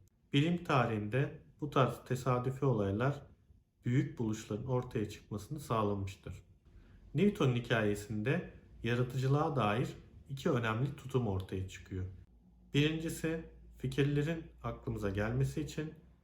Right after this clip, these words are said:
elma düşsün diye ya ağacın altında oturup bekleriz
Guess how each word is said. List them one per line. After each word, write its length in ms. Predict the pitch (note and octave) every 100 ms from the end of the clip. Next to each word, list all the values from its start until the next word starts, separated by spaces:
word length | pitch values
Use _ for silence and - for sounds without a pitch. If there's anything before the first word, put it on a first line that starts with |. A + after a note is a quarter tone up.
| - -
elma 340 | A#2+ B2 D3
düşsün 440 | C3 C3 - D3 C3+
diye 320 | A2+ C3 C#3 -
ya 140 | C#3+ C#3
ağacın 380 | B2+ C3 C3+
altında 420 | C3+ A2+ - G2 F#2+
oturup 420 | - C3+ C#3+ -
bekleriz 600 | D3 - C#3+ D3+ D3+